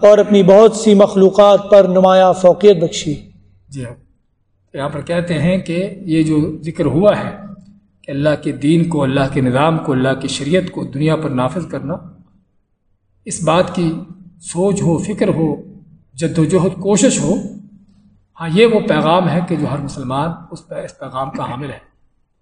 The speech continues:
Speaker 2: اس کے اندر یہ چیز یعنی کہ رچی بسی ہو اور دن رات اس کی یہی سوچ و فکر ہو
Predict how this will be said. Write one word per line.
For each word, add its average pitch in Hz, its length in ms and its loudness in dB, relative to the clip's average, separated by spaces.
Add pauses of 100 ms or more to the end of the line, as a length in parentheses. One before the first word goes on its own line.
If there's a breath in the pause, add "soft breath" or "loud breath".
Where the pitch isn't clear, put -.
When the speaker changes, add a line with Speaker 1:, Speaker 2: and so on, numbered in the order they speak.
(220)
Speaker 2:
اس 180 100 -12
کے - 120 -8
اندر 156 160 0
یہ 147 100 2
چیز 170 360 -6 (880)
یعنی 139 120 -14
کہ 151 160 -6
رچی 156 220 -2
بسی 196 280 2
ہو - 120 0 (1040)
اور - 500 -4
دن 185 200 2
رات 190 260 4 (160)
اس 214 160 -4
کی 220 80 -2
یہی 202 200 4
سوچ 220 280 0
و 208 40 2
فکر 214 260 -2
ہو 147 140 -2